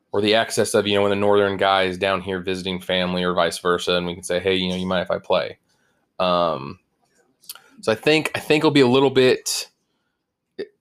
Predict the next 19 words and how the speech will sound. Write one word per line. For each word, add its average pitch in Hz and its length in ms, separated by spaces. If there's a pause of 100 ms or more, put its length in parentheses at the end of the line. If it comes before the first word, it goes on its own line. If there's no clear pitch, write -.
(120)
it's 127 140
a 139 60
little 151 160
more 147 220
open 139 280
to, 123 320 (340)
to 117 320
interpretation 110 840
for 123 160
everybody. 123 500 (560)
Um, 92 800 (1500)
but - 280
yeah, 101 180
dude, 90 240
we're 104 180
gonna 101 180
rock 98 360
and 95 120
roll. 107 440